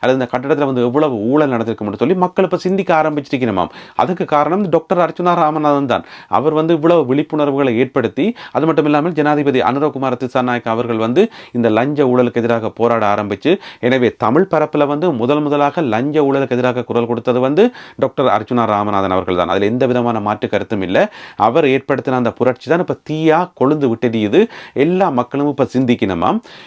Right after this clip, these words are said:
இந்த கட்டடம் வந்து சரியா கட்டப்பட்டிருக்குமா, இந்த பாலம் வந்து சரியா கட்டப்பட்டிருக்குமா, ஒரு இடத்துல வந்து மக்கள் குடியிருப்பு ஒன்று அமைக்கப்படுதுன்னு சொன்னா, இது உண்மையிலேயே மக்கள் குடியிருப்பு தானா, இல்ல முந்தின காலத்துல ஏதாவது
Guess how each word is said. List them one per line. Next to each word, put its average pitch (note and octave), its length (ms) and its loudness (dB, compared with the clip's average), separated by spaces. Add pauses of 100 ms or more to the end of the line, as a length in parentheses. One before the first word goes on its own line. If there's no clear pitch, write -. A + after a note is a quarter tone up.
(120)
இந்த A#2+ 180 0
கட்டடம் C3+ 340 -2
வந்து A#2+ 180 -2
சரியா B2 300 2
கட்டப்பட்டிருக்குமா, C#3+ 600 -2 (340)
இந்த A2+ 120 2 (100)
பாலம் C3 360 2
வந்து A2 200 -4
சரியா A#2+ 320 2
கட்டப்பட்டிருக்குமா, C#3+ 680 0 (240)
ஒரு C3+ 120 2
இடத்துல D3+ 300 2
வந்து A#2+ 240 0
மக்கள் C#3 360 -2
குடியிருப்பு B2+ 400 0
ஒன்று G#2+ 160 0
அமைக்கப்படுதுன்னு A#2 600 -2
சொன்னா, C3 160 2 (380)
இது A#2 140 4
உண்மையிலேயே C#3+ 460 2 (120)
மக்கள் C#3 340 -2
குடியிருப்பு B2 440 0
தானா, A2+ 220 0 (320)
இல்ல B2+ 160 4 (160)
முந்தின C#3+ 340 0
காலத்துல B2+ 340 0
ஏதாவது A#2+ 200 2